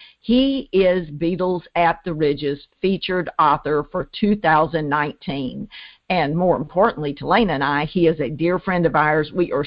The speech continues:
so thrilled and so honored to welcome to the show the rock and roll detective, Mister Jim Berkenstadt. Hey, Jim.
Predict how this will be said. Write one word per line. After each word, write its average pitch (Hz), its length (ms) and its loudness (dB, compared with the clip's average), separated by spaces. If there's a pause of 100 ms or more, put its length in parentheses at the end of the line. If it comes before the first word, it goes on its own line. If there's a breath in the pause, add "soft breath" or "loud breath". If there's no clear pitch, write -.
(140)
so 269 280 6
thrilled 156 420 -2
and 143 200 -8
so 214 180 2
honored 165 460 0 (260 loud breath)
to 151 100 -6
welcome 220 460 2
to 220 140 -2
the 220 100 -2
show 160 480 0
the 143 160 -6
rock 147 320 0
and 285 140 0
roll 233 240 4
detective, 214 760 -2
Mister 170 540 -4 (120)
Jim 156 380 -6 (240)
Berkenstadt. 156 720 0
Hey, 214 320 0
Jim. 233 560 -4